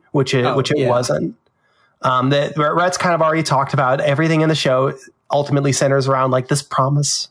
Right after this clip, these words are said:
Speaker 1: between Karen and Hikari that they made as children to become stars together. Um,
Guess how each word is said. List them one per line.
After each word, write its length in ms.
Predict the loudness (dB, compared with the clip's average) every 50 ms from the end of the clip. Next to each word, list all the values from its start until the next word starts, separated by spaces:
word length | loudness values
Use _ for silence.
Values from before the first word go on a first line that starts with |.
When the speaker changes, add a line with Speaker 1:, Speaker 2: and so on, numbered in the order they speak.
| _ _
Speaker 1:
between 300 | -2 -2 0 -2 -2 -2
Karen 380 | -2 -4 -2 -2 0 0 0
and 180 | 0 0 -2 -2
Hikari 520 | -4 -4 -2 -2 0 0 0 0 -2 -4 -4 _ _ _ _ -20 -20 -20 -20 -20 -6 _
that 80 | -2 0
they 100 | 2 2
made 220 | 4 2 4 2
as 140 | 2 0 2
children 360 | 0 0 0 2 2 0 0 0
to 80 | 0
become 260 | -2 -2 0 2 0
stars 400 | 0 2 2 2 2 2 0 0
together. 500 | -2 0 0 0 0 2 2 0 -2 -4 -8 _ _ _ _ _ _ _ _ _ _ -20 -20 -20 -20 _ _
Um, 600 | -2 -2 0 0 0 0 0 0 0 0 -2 -4